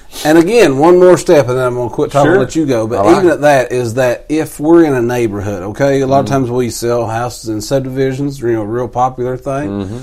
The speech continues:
Speaker 1: Uh, a good realtor will also even go out and work for you in, if you need that neighborhood. I've
Speaker 2: Yeah.
Speaker 1: done this
Speaker 2: Need
Speaker 1: before.
Speaker 2: that area.
Speaker 1: Need that area,
Speaker 2: Yeah.
Speaker 1: whatever.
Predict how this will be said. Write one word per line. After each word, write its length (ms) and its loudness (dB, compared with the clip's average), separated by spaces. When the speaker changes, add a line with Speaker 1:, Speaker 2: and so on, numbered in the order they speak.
Speaker 1:
Uh, 260 4
a 160 2
good 240 8
realtor 420 6
will 120 4
also 540 2
even 280 0
go 180 2
out 220 0
and 240 -6
work 320 2
for 400 -2
you 340 0
in, 360 -2
if 180 -4
you 220 0
need 220 6
that 220 2
neighborhood. 800 2
I've 140 -4
Speaker 2:
Yeah. 60 -4
Speaker 1:
done 180 2
this 140 2
Speaker 2:
Need 140 2
Speaker 1:
before. 100 4
Speaker 2:
that 100 6
area. 340 4
Speaker 1:
Need 180 4
that 180 4
area, 480 4
Speaker 2:
Yeah. 140 -6
Speaker 1:
whatever. 640 2